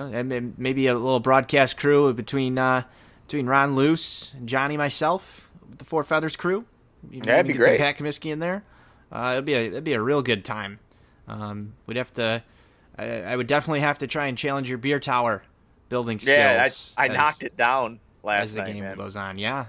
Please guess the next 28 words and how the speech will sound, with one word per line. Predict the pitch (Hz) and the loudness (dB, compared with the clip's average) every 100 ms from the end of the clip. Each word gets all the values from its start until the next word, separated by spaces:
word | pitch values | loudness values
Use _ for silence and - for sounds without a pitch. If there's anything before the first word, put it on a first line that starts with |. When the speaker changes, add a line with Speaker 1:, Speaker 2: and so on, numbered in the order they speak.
| 107 | -8
Speaker 1:
I, | 113 107 | -8 -6
I, | 110 101 104 95 | -6 -6 -10 -12
I | 95 98 | -16 -14
saw | - 110 | -10 -8
that. | 123 101 - | -6 -8 -8
You, | 107 104 104 107 | -10 -8 -6 -4
uh, | 107 | 0
Speaker 2:
Yeah. | 120 - _ _ _ | 0 -2 _ _ _
Speaker 1:
got | 127 | -4
a | 123 | -2
little | 123 | -4
clumsy | - 131 117 101 92 - _ | -2 -2 -2 -6 -12 -16 _
there. | 98 95 92 - | -14 -14 -14 -8
Speaker 2:
I, | 107 104 _ - | -6 -6 _ -4
I | 110 113 | 0 0
was | 110 | -2
a | |
little | 110 101 | -6 -6
sloppy | - 113 104 107 | -2 -2 -2 -6
slop. | - 98 98 - _ _ | -10 -6 -4 -4 _ _
Speaker 1:
Yeah. | - 95 104 - _ - | -20 -18 -18 -20 _ -14
Um, | 110 110 101 | -8 -6 -2
Speaker 2:
Yeah. | 98 95 | 0 0
Speaker 1:
that, | 135 | -2
that | 143 | -6
tends | 139 139 117 | -6 -8 -6
to | 117 | -6
happen | 117 107 101 92 | -4 -4 -8 -14